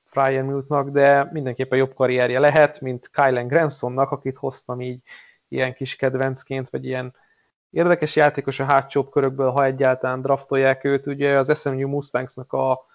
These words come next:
támadó rendszerében volt, hát egy ilyen kvázi Titan, sokkal inkább egy ilyen Y elkapó, slotból indult legtöbbet, nem állt föl a line of scrimmage-re, legtöbbet elkapásba használták, de ott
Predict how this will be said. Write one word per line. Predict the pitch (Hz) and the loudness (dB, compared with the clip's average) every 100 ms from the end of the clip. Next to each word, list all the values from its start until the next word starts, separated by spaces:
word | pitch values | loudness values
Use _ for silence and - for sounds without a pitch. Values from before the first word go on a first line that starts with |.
| _ _ _ _ _ - - _ _ _ | _ _ _ _ _ -20 -20 _ _ _
támadó | - 139 135 135 135 135 135 139 _ _ _ _ | -2 0 0 -2 -2 -4 -6 -8 _ _ _ _
rendszerében | 139 143 135 147 135 135 139 | -2 -2 -2 -2 -2 -2 -4
volt, | 143 143 143 | -4 -4 -4
hát | 151 | -4
egy | 151 147 | -4 -2
ilyen | 156 151 | -4 -4
kvázi | - 185 185 127 | -2 2 2 2
Titan, | 127 131 127 127 131 | -2 0 0 0 -4
sokkal | 127 151 - 135 | -6 -8 -4 -4
inkább | 131 127 127 | -2 -2 -2
egy | 131 | -2
ilyen | 127 127 123 131 | -4 -4 -6 -10
Y | 147 127 - 131 127 127 | -14 -14 -10 -8 -6 -6
elkapó, | 131 127 123 131 - 139 139 135 _ _ _ _ _ _ | -2 -2 -2 -10 -6 -6 -6 -8 _ _ _ _ _ _
slotból | _ - 143 135 131 135 | _ -6 -4 -2 -2 -2
indult | 135 135 139 139 | -2 -6 -4 -2
legtöbbet, | 135 131 - 131 131 131 131 131 | -2 -4 -4 -4 -2 2 0 0
nem | 131 131 135 | -4 -6 -6
állt | 135 131 131 | -4 -4 -4
föl | 143 139 | -6 -2
a | 131 | -2
line | 135 | -4
of | 135 | -10
scrimmage-re, | - 143 135 131 131 135 131 131 - _ _ _ _ _ _ _ _ _ _ _ _ - 156 | -10 -8 -8 -8 -6 -4 -4 -8 -18 _ _ _ _ _ _ _ _ _ _ _ _ -14 0
legtöbbet | 147 - 147 135 131 | 0 2 -2 0 0
elkapásba | 139 131 - 135 127 135 | 0 0 -2 -2 -2 -2
használták, | 135 - 135 131 143 | -4 -4 -4 -2 0
de | 165 | 0
ott | 185 | -2